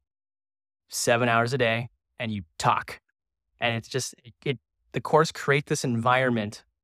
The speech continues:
which encourages all the other people to share emotional and vulnerable things,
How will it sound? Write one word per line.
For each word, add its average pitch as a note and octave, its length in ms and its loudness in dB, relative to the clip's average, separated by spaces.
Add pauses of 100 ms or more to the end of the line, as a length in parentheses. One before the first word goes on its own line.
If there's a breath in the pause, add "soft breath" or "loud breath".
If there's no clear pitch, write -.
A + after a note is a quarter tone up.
(200)
which A#2 260 -6
encourages A#2+ 760 -2
all A#2+ 260 0
the A2+ 140 -2
other A2+ 160 -2
people G#2+ 560 -4 (260)
to A2 540 -10 (240)
share C3+ 600 2 (760)
emotional A#2+ 560 0
and A2 120 -2
vulnerable A2+ 400 -2
things, B2 600 -8